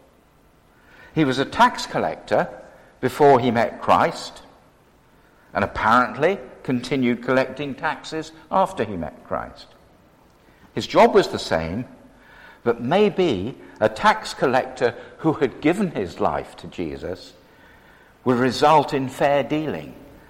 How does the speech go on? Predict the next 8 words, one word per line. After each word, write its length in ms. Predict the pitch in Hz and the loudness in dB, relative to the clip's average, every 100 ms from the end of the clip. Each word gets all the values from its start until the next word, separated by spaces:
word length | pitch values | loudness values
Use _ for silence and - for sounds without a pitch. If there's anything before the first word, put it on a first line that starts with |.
| - - - - _ - - | -20 -20 -20 -20 _ -12 -6
and 140 | 95 | 0
more 220 | 113 135 | 2 2
importantly, 760 | 113 - 170 - 110 - 98 120 - - | 0 2 0 0 -10 -6 -6 -6 -14 -6
be 100 | 120 | -2
a 60 | 107 | -2
witness 480 | 123 139 110 113 - | -2 -6 -8 -10 -10
to 180 | 120 120 | -4 -2
others. 540 | 117 82 78 - | -2 -4 -10 -14